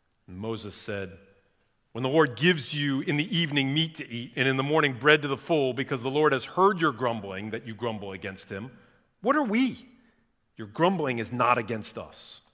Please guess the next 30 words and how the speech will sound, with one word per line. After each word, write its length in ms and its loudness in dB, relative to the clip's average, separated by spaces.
but 100 -8
against 380 -8
the 80 -12
Lord.'" 300 -10
Then 140 6
Moses 320 6
said 200 4
to 120 2
Aaron, 260 8
"Say 200 6
to 60 4
the 100 4
whole 160 4
congregation 760 2
of 60 -8
the 80 -6
people 320 -8
of 80 -2
Israel, 380 -4
'Come 240 6
near 200 8
before 300 2
the 60 0
Lord, 360 -8
for 160 4
he 80 8
has 160 6
heard 320 4
your 120 2
grumbling.'" 520 -8